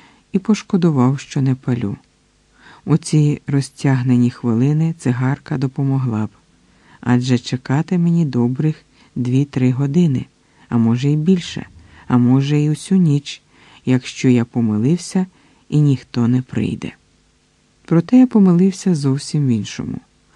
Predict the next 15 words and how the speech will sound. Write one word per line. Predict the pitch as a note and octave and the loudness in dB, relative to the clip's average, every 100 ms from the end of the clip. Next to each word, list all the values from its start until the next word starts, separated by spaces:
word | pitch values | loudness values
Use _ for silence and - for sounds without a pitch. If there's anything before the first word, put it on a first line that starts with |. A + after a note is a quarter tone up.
| - _ | -20 _
в | - | -2
тому, | A#3+ B3 A3+ | 4 6 6
що | - D3+ | 2 0
мені | C#3 F3 G3 | 2 2 2
доведеться | D#3 B2+ C#3 E3+ - F3 E3+ - - - | 2 0 0 -2 -2 -4 -4 -10 -18 -4
довго | B2+ C3 C3 B2+ C#3 | 0 2 0 -2 -4
ждати. | C3 A#2 G2+ - - - _ _ _ _ _ _ _ _ _ _ - | -4 -4 -6 -8 -14 -16 _ _ _ _ _ _ _ _ _ _ -2
Тихі, | D3 E3+ F#3 - F#3+ - | 2 2 0 -4 -6 -4
тихі | - C3 B2+ - C3 | -2 0 0 -2 -12
кроки | - A#2+ A#2+ B2+ - F3 - - - | -6 -2 -2 -2 -4 -6 -6 -20 -20
почулися | - C3 - C#3 C3+ C3 - B2+ | -8 -8 -4 -2 0 -2 -4 -2
не | B2 B2 | 0 -2
з | A#2 | -4
боку | B2 B2+ C3 - E3 | -4 -2 -2 -4 -4
вулиці, | D#3+ D#3+ D#3+ D#3 D#3+ | -2 -2 -2 -4 -4